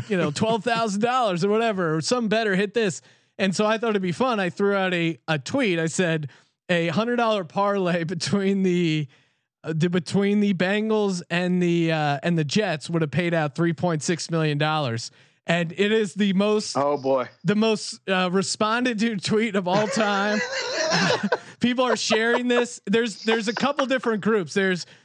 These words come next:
Speaker 1: groups that are like, "Oh my God, I can't believe it. That price is insane." People that are mad at us and saying, you know, "You're idiots. What are you doing? You don't know shit about math." And then the third group who actually gets the joke. And I've never, I've never had someone re-,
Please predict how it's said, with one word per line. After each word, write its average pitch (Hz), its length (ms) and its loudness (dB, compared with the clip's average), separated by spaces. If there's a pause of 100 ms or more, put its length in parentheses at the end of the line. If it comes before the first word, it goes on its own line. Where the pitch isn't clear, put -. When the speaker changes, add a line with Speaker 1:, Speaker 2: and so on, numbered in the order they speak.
(140)
Speaker 1:
groups 233 280 0
that 247 140 2
are 220 60 2
like, 196 240 0
"Oh 254 100 2
my 226 180 0
God, 233 300 0
I 175 40 -4
can't 240 280 -2
believe 226 320 0
it. 156 120 0
That 208 160 2
price 220 280 2
is 196 120 -4
insane." 202 520 0 (500)
People 247 260 2
that 240 200 2
are 214 100 0
mad 247 420 0
at 214 80 0
us 185 440 -2
and 196 420 -2
saying, 202 460 0
you 208 100 0
know, 165 240 0
"You're 165 240 2
idiots. 226 540 0
What 190 140 0
are 202 40 0
you 190 100 0
doing? 208 260 2
You 190 80 0
don't 202 180 0
know 202 120 0
shit 208 260 0
about 190 260 0
math." 190 340 -2 (340)
And 196 120 0
then 214 140 2
the 208 100 2
third 240 420 0
group 185 280 0
who 190 180 0
actually 202 400 -2
gets 196 260 -2
the 180 120 0
joke. 175 520 -2 (300)
And 196 200 2
I've 220 140 2
never, 294 320 0 (220)
I've 220 160 0
never 285 240 0
had 233 180 -2
someone 247 380 0
re-, 190 220 0